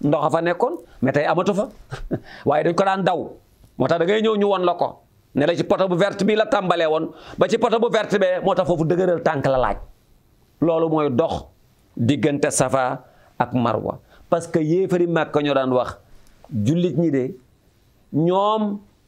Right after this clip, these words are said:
mujj nañoo néew doole, amatuñu kàttan ngir climat Yasriba moo leen yàq." Mam Seex Xaaj Maalik nag ci nettaleem nee na, d'accord, climat Yasriba teg na leen feebar, waaye néewul leen doole. Ndax Yonent bi xëy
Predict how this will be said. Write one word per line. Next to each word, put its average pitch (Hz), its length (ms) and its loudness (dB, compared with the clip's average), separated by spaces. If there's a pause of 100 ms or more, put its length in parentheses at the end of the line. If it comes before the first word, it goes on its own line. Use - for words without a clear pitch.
(320)
mujj 156 300 0
nañoo 165 320 0
néew 147 260 0
doole, 135 400 0
amatuñu 135 480 0
kàttan 131 500 -2 (720)
ngir 170 500 0 (440)
climat 123 420 2
Yasriba 110 340 0
moo 98 160 0
leen 92 140 0
yàq." - 340 -4 (1500)
Mam 143 120 0
Seex 170 180 0
Xaaj 190 160 0
Maalik 190 200 0
nag 247 160 0
ci 175 100 2
nettaleem 151 420 0
nee 139 140 2
na, 131 180 -2 (360)
d'accord, 196 440 0
climat 190 360 0
Yasriba 156 280 -2
teg 202 220 -2
na 190 120 0
leen 160 140 0
feebar, 123 360 -2 (280)
waaye 123 240 0
néewul 127 400 0
leen 101 180 0
doole. 87 300 -4 (840)
Ndax 139 240 0
Yonent 156 380 0
bi 151 160 2
xëy 131 320 -4